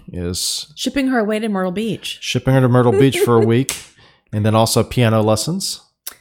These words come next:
Speaker 2: Yes, and she's doing open gymnastics on Friday.
Speaker 1: Mm-hmm.
Speaker 2: And, um, oh, and she's gonna be doing a free soccer clinic in Wesley Chapel.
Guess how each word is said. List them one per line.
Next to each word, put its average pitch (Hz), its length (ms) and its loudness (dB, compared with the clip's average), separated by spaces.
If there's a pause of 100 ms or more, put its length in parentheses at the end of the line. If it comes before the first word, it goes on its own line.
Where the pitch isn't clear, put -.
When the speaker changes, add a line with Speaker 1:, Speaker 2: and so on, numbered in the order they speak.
(280)
Speaker 2:
Yes, 175 480 -10
and 180 140 -12
she's 190 180 -12
doing 196 280 -4
open 233 380 -6
gymnastics 202 800 -6
on 226 160 -8
Friday. 175 880 -8
Speaker 1:
Mm-hmm. 110 360 -4 (360)
Speaker 2:
And, 185 640 -6
um, 175 380 -6
oh, 226 140 4
and 220 100 0
she's 214 80 -10
gonna 214 120 -4
be 214 100 -2
doing 196 260 -4
a 196 60 -4
free 196 200 -4
soccer 196 440 -6
clinic 214 440 -4
in 196 120 -4
Wesley 185 260 -4
Chapel. 190 640 -8